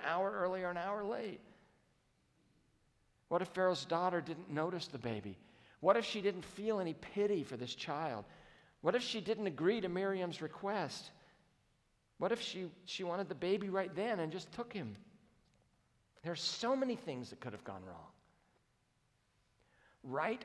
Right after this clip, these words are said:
over the story of the birth of Moses, two words, "But God." But God.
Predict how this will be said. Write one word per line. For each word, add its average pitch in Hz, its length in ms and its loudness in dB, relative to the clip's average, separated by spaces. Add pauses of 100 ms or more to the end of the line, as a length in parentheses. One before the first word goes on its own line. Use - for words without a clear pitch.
over 151 180 0
the 127 100 -4
story 185 540 -2
of 127 120 -8
the 127 60 -8
birth 156 440 -4
of 175 160 -10
Moses, 120 600 -6 (760)
two 226 220 -4
words, 113 540 -6 (640)
"But 123 340 -4 (420)
God." - 420 -8 (2500)
But - 380 -4 (480)
God. 90 380 -8